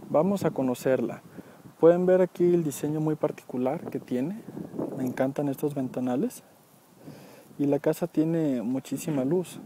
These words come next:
Aparte de todo esto, pues está enfrente de una área verde. Vamos a conocerla. La casa, como pueden ver,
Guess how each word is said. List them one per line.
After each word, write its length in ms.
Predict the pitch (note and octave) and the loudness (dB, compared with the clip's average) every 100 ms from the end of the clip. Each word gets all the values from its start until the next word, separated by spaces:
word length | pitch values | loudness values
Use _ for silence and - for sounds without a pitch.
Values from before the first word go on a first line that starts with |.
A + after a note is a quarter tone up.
| - - - - - _ - | -18 -20 -20 -20 -20 _ -10
Aparte 440 | C3+ - C#3+ D#3+ | -4 -2 0 0
de 40 | |
todo 220 | D#3 D3 D3 | 0 2 2
esto, 200 | - E3+ | 0 -8
pues 220 | - - | -10 -16
está 180 | - C3 | -8 -8
enfrente 400 | - C3+ C3 C3 | -6 -6 -4 -4
de 60 | |
una 320 | B2+ B2+ - - - - - - C3 | -2 -4 -6 -12 -20 -20 -20 -16 -6
área 160 | B2+ | -4
verde. 360 | B2+ C3 A#2+ - - - - - - - | 2 2 0 -10 -18 -20 -20 -20 -20 -8
Vamos 260 | C#3+ E3+ E3+ | -2 0 -2
a 40 | |
conocerla. 520 | D3+ B2+ - A#2+ D#4+ - - - - - - - - | -2 -4 -4 -8 -8 -14 -20 -20 -20 -20 -20 -12 -2
La 160 | D3 | 2
casa, 260 | - E3+ G3+ | 4 2 2
como 240 | F#3 C#3+ | 2 2
pueden 360 | - C#3+ D#3 D#3 | 4 4 6 6
ver, 220 | C#3+ E3 | 8 8